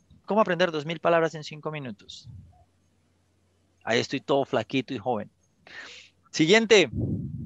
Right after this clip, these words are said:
Sigue, sigue, sigue, sígame. Eh, sí, sí, ah, no, ya me la había puesto ahí. Eh, vuelvo a las, vuelvo a las, o me las,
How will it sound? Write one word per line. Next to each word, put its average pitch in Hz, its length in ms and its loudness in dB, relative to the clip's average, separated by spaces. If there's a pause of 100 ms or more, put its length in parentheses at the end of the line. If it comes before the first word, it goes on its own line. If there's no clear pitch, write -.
(420)
Sigue, 185 280 4
sigue, 185 240 4
sigue, 175 280 4
sígame. 143 440 0
Eh, 123 260 -2
sí, 135 240 -4
sí, - 100 -10
ah, 143 160 4
no, 139 380 -4
ya 110 180 -2
me 127 100 -6
la 127 80 0
había 104 120 0
puesto 117 300 -8
ahí. 104 200 -2 (480)
Eh, 110 220 -2
vuelvo 135 280 2
a 151 60 6
las, 139 240 2
vuelvo 127 240 -2
a - 20 2
las, 135 320 -4
o 143 80 0
me 165 120 2
las, 147 540 0